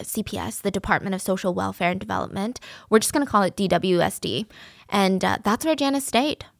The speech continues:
So she's bouncing around from home to home. And then recently, she was offered a job as a live-in nanny for this young family,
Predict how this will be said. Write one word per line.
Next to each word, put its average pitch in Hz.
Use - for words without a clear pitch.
So -
she's 285
bouncing 240
around 196
from 202
home 208
to 240
home. 196
And 226
then 220
recently, 302
she 262
was 277
offered 311
a 262
job 226
as 202
a 208
live-in 240
nanny 208
for 247
this 220
young 285
family, 208